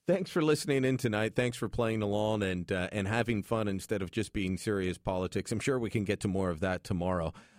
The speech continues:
Uh, but in the meantime, you want to, uh, you want to follow me, you want to know what I'm doing. A couple people mentioned The Rebel tonight. Uh,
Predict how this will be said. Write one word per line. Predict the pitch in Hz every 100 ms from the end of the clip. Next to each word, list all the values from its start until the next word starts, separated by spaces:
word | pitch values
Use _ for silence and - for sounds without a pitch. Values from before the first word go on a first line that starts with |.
| 160
Uh, | - 90 92 90
but | 90 123 -
in | 185 240
the | 226
meantime, | 175 165 156 123 67 - _ _ _ _
you | - 120
want | 151 160
to, | - 147 131 117
uh, | 113 107
you | 90 135
want | 135 139
to |
follow | - 160 165 165
me, | 160
you | 127
want | 117
to | 113
know | 123
what | 131
I'm | 120 117
doing. | 127 123 120
A |
couple | 107 143 135
people | 120 131 131
mentioned | 120 117 120 104
The |
Rebel | 104 107 104
tonight. | - 104 101 -
Uh, | 95 90